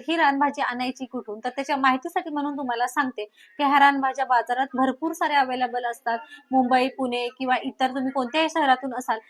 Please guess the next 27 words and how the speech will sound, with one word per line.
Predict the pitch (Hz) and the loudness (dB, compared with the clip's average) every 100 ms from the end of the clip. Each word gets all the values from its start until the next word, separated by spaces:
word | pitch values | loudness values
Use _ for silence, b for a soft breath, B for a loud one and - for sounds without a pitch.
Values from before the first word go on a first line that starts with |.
| _ 277 | _ -4
तरी | 302 | 2
मार्केटला | 277 247 262 262 285 320 339 B | 4 4 2 0 2 2 0 B
मोठ्या | 269 262 330 | 0 2 2
प्रमाणात | 330 294 269 269 311 | 2 0 2 2 0
हे | |
विकायला | 262 233 247 240 247 | -4 -2 -2 2 0
असतात. | 254 226 226 | 0 -4 0
त्यापैकीच | 294 302 277 302 294 | -2 -2 -4 -6 -6
मी | 294 | -6
इथं | 262 269 269 | -6 -4 -4
ही | 311 | -2
कुरडूची | 285 220 226 262 | -4 -4 -4 -2
भाजी | 254 226 226 | -2 0 -4
आणलेली | 220 196 392 359 | -4 -2 -4 -4
आहे. | 349 - - | -8 -8 -2
कामावरून | 269 254 330 403 392 415 | 0 2 4 4 2 2
परतताना | 339 294 294 285 262 262 277 - | 2 2 2 0 2 0 -2 -4
छान | 311 330 381 | 0 0 2
अशी | 294 294 339 311 | -2 -2 -2 2
हिरवीगार | 285 302 302 311 285 | 2 2 2 2 2
आणि | 262 285 - | 2 0 2
फ्रेश | 339 320 302 | 0 2 0
अशी | 240 - 320 | -6 -6 -2
ही | 330 330 | -2 0
कुरडूची | 294 233 285 294 | 0 2 0 0
भाजी | 277 226 226 | 0 0 -4
दिसली. | 220 - | -4 -2